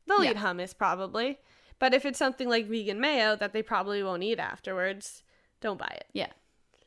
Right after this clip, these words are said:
Speaker 1: Um, and make good food if you're with a host.
Speaker 2: Mm-hmm.
Speaker 1: Leave a good vegan impression on them. <laughs>
Speaker 2: Yes. Share your vegan gateway drugs with them.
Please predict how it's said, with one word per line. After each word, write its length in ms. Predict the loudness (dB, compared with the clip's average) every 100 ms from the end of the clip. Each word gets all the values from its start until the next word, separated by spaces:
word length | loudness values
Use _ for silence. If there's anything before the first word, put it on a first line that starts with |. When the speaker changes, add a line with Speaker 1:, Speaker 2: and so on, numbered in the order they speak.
| _ _ _ _ _ _ -2
Speaker 1:
Um, 800 | 2 2 2 0 0 -2 -4 -8 -14 -18 -20 -18 -18 -20 -20 -20 -20 -20 -20 _ -20 -20 _ _ _ -20 _ _ _ 2
and 240 | 2 2 0
make 380 | 2 2 0 2
good 200 | 2 2
food 300 | -2 -4 -4
if 140 | -8
you're 100 | -10
with 160 | -10 -10
a 80 |
host. 440 | -8 -10 -12 -14 -2
Speaker 2:
Mm-hmm. 640 | 0 0 -2 -6 -2 0
Speaker 1:
Leave 200 | 2 4
a 80 | 2
good 340 | 2 0 -2
vegan 300 | -4 -2 -2
impression 560 | -2 -4 -6 -6 -8 -12
on 220 | -14 -12
them. 280 | -2 0 0 -8
<laughs> 40 | -20 _ -20 _ -8
Speaker 2:
Yes. 380 | -6 -6 -8 -16
Share 300 | -6 -4 -2
your 420 | -2 -2 -4 -8 -18 -20 _ -4
vegan 380 | -2 -2 -2
gateway 420 | 0 0 0 -4 -6
drugs 420 | -4 -4 -4 -10
with 140 | -16
them. 340 | -14 -8 -4